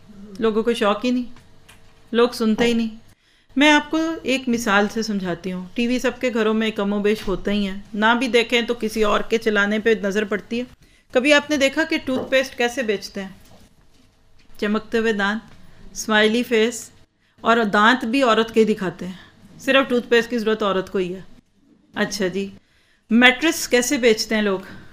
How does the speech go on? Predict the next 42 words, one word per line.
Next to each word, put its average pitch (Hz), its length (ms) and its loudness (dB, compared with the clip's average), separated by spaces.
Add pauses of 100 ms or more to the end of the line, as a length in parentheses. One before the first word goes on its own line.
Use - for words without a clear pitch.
(260)
वो 247 100 0
ऐसे 277 340 2
उछलती 240 480 0
कूदती 220 440 -4
गद्दे 202 300 0
पे 214 140 -2
लेटती 202 400 -2
हैं, 214 120 -2
जैसे 202 260 -2
वो 202 180 0
कहीं 196 520 -2 (320)
जन्नत 214 340 0
के 220 100 0
बागों 185 280 -2
में 185 140 -6
फिर 170 180 -6
रही 165 240 -6
हैं। 175 180 -12 (680)
फिर 247 100 4
इसी 247 180 0
तरह 233 160 4
आइसक्रीम 240 440 4
खा 208 280 4
रहे 220 100 2
हैं, 226 80 2
तो 220 100 -2
मुंह 208 220 2
खुला 208 340 0
हुआ 214 140 2
है 214 60 2
और 202 100 -2
चमचे 196 380 -4
मुंह 202 200 0
में 220 160 0
जा 196 240 2
रहे 208 120 0
हैं 208 60 -2
और 196 140 0
आंखें 208 320 2
भी 220 100 2
खुली 196 300 -2
हैं। 185 200 -10